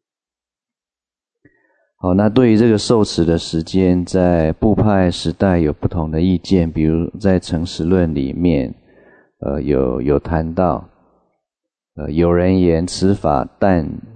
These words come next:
其一日一夜，那论主说世事不然，这个事实上不，不一定是如此了哈。他说谁受多少戒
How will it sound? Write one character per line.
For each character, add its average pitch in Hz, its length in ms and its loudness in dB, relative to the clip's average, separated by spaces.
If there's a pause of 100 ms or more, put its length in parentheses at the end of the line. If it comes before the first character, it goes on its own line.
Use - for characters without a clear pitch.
(120)
其 - 420 -6
一 82 200 -6
日 87 300 0
一 73 260 -6
夜， 85 380 0 (680)
那 85 260 0
论 104 240 4
主 82 260 -2
说 87 260 -2
世 107 240 2
事 98 200 0
不 95 220 0
然， 64 340 -2 (840)
这 95 160 -4
个 76 260 -6 (520)
事 - 600 -6
实 87 100 -2
上 87 480 -2 (580)
不， 95 240 2
不 110 180 2
一 98 40 4
定 98 220 0
是 98 160 0
如 87 300 2
此 - 320 -10
了 64 200 -10
哈。 76 300 -12 (640)
他 92 100 0
说 95 400 2 (120)
谁 90 400 2
受 95 400 2
多 101 260 2
少 67 320 -4
戒 87 380 -2